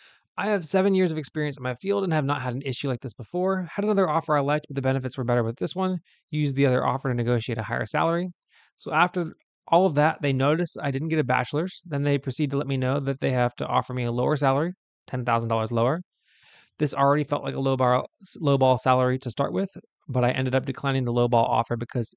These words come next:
it tainted any joy I had with the idea of working with them." Yeah, I understand that. "I just near had a panic attack on Monday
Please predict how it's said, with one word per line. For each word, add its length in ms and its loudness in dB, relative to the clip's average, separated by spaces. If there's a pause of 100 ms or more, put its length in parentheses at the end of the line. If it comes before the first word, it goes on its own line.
it 220 -10
tainted 480 -4
any 200 -2
joy 260 2
I 20 2
had 220 0
with 120 -6
the 80 -6
idea 300 -4
of 80 -8
working 240 -12
with 80 -14
them." 200 -12 (380)
Yeah, 240 -6 (360)
I 100 -14
understand 480 -12
that. 160 -12 (1080)
"I 80 -2
just 160 -2
near 120 4
had 100 4
a 60 4
panic 280 0
attack 320 0
on 140 -2
Monday 380 2